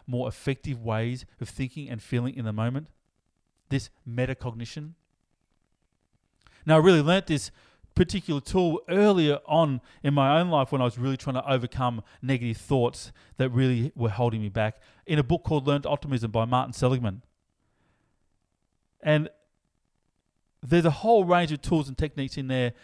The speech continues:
in that particular book. And again, we go through them in the program, but the one I find most useful, like the quickest way, and if you start asking yourself this question today, I can guarantee you that it will adjust your thinking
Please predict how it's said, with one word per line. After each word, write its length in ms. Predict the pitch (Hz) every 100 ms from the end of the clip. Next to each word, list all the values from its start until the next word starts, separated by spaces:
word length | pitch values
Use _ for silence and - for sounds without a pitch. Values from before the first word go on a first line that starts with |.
| _
in 100 | 135
that 160 | 147 -
particular 320 | 165 143 131
book. 160 | 131 -
And 100 | 143
again, 260 | 170 151
we 80 | 131
go 180 | 151 175
through 220 | - 170
them 100 | 147
in 80 | 135
the 60 | 123
program, 400 | 143 139 127 123
but 60 |
the 80 | 131
one 300 | 131 196 233 156
I 120 | 156
find 320 | - 135 123
most 360 | 139 165 - 151
useful, 320 | 151 - 185
like 160 | 143
the 180 | - 110 - _ _
quickest 380 | - 185 185 185
way, 400 | 135 131 165 196 - - -
and 140 | 131
if 100 | 127
you 80 | 127
start 400 | - 175 170 180 -
asking 320 | 147 147 160
yourself 300 | 139 151 123
this 140 | 120
question 440 | - 139 - 139 117
today, 520 | 120 117 123 156 180 - - -
I 140 | 170
can 160 | 175 139
guarantee 640 | 107 151 147 127 - 151
you 380 | 170 156 95 95 _ _ _ _ _ _ _ _ -
that 160 | 131
it 80 | 131
will 160 | 123 117
adjust 420 | 107 123 123 -
your 100 | 120
thinking 540 | - 123 - 110 104